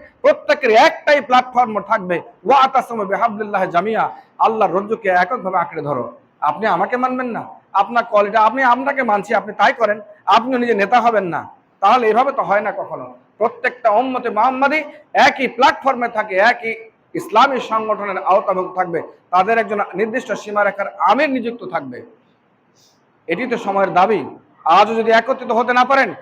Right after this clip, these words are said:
মসজিদে একরকম আর বাইরে গিয়ে আর এক রকম, বাজারে আর এক রকম, ব্যাংকে আর এক রকম, কৃষিকাজে আর এক রকম, এ নীতি কখনো মুসলমানের হতে পারে না। আশা করি বিষয়টি নিয়ে আরো বিশদ আলোচনা।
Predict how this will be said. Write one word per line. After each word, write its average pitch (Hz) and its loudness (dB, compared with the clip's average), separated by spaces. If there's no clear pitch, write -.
মসজিদে 254 2
একরকম 277 2
আর 196 4
বাইরে 262 4
গিয়ে 240 2
আর 226 6
এক 220 -2
রকম, 190 -4
বাজারে 240 4
আর 220 4
এক 220 -4
রকম, 208 -4
ব্যাংকে 233 0
আর 220 4
এক 208 -4
রকম, 196 -2
কৃষিকাজে 262 0
আর 202 2
এক 214 -2
রকম, 180 -4
এ 190 4
নীতি 196 -4
কখনো 185 -4
মুসলমানের 170 -8
হতে 160 -10
পারে 156 -4
না। 135 -6
আশা 160 -4
করি 175 -4
বিষয়টি 202 -2
নিয়ে 175 -2
আরো 165 2
বিশদ 175 -6
আলোচনা। 170 -2